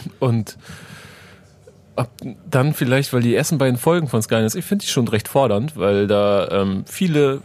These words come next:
verschiedene Personen auftauchen und dann wird da echt relativ langsam auch so eine Charaktertiefe aufgebaut und es knallt nicht sofort, sondern man muss schon ein bisschen aufpassen und gucken, was so passiert und wen's da so alles gibt.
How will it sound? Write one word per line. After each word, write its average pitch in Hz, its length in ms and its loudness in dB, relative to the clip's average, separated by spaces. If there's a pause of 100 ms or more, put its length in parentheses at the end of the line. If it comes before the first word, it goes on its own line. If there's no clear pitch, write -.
verschiedene 120 420 0
Personen 117 420 2
auftauchen 113 720 0
und 98 300 -2
dann 98 440 0 (720)
wird 113 280 0
da 104 120 4
echt - 220 -4 (140)
relativ 117 500 0
langsam 120 440 2
auch 117 120 -2
so 117 80 0
eine 104 120 2
Charaktertiefe - 800 0
aufgebaut 95 540 0
und 107 160 -4
es - 100 -4
knallt 143 360 0
nicht 95 120 -4
sofort, 92 520 -2 (460)
sondern 110 600 2 (540)
man 110 120 4
muss 135 140 2
schon 156 180 2
ein 151 60 2
bisschen 143 280 2
aufpassen 95 440 -2
und 90 100 -2
gucken, 104 300 0
was 90 140 2
so 92 100 -2
passiert 101 400 0
und 95 340 -4
wen's 101 200 2
da 101 100 0
so 95 100 2
alles 90 220 -2
gibt. - 220 -4